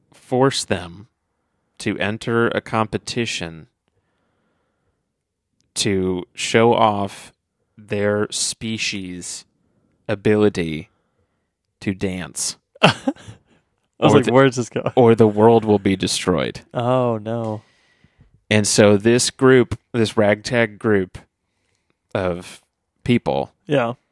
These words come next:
Speaker 1: have to come up with a way, a way. <clears throat> Three, two, one. This ragtag group of people, sorry. <laughs> My voice broke earlier.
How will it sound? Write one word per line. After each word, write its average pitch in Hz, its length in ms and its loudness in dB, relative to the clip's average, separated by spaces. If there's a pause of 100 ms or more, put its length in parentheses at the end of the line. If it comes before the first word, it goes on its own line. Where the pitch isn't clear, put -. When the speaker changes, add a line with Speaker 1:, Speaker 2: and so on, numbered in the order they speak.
(720)
Speaker 1:
have 107 420 0
to 95 380 -2 (220)
come 113 260 -2
up 107 240 0
with 87 460 -4 (180)
a 107 60 0
way, 101 580 -4 (480)
a 131 80 0
way. 143 600 0 (220)
<clears throat> - 220 -20
Three, 151 360 -4 (920)
two, 101 140 -12
one. - 260 -16 (1500)
This - 200 -12
ragtag 104 460 -6
group 101 220 -6
of 90 120 -16
people, 95 380 -6
sorry. - 300 -8 (140)
<laughs> - 1000 -2
My 110 120 -6
voice 98 260 -8
broke 98 260 -6
earlier. 92 260 -12